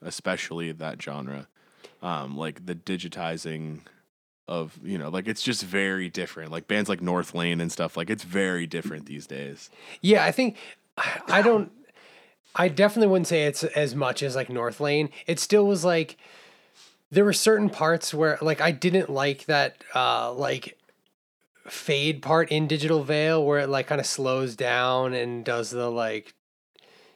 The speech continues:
Speaker 2: like, it kinda has that, like, trickling effect with the, the sound, like, that part. And so there was some, there was some stuff in the album that kind of, like, took me out of it a bit. Um, so that's, like, the only knocks I have against it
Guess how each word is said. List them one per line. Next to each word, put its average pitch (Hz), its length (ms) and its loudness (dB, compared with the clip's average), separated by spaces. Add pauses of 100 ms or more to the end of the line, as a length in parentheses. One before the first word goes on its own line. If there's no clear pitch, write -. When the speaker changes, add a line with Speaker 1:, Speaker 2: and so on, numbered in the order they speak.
(220)
Speaker 2:
like, 135 240 -4
it 131 100 -8
kinda 156 200 0
has 143 180 0
that, 143 120 2
like, 123 180 -4
trickling 165 640 2
effect 147 480 -2
with 147 200 0
the, 135 520 0 (800)
the 147 80 -2
sound, 156 640 0 (420)
like, 135 200 -4
that 139 220 2
part. 139 360 0 (560)
And 143 80 -4
so 156 80 -2
there 175 160 4
was - 140 2
some, 220 360 4
there 196 120 2
was 185 120 2
some 226 180 4
stuff - 260 0
in 143 180 0
the 131 100 -2
album 123 380 0
that 117 140 -4
kind 127 220 -2
of, 113 80 -6
like, 110 360 -6
took - 240 -4
me 113 100 -4
out 110 180 0
of 120 80 -8
it 127 120 -4
a 117 60 -6
bit. 135 360 -6 (480)
Um, 107 500 -2 (240)
so 165 140 -6
that's, 202 240 2
like, 190 140 2
the 156 100 0
only 151 260 4
knocks 127 400 -2
I 143 100 -2
have 131 200 -4
against 127 400 -6
it 139 220 -2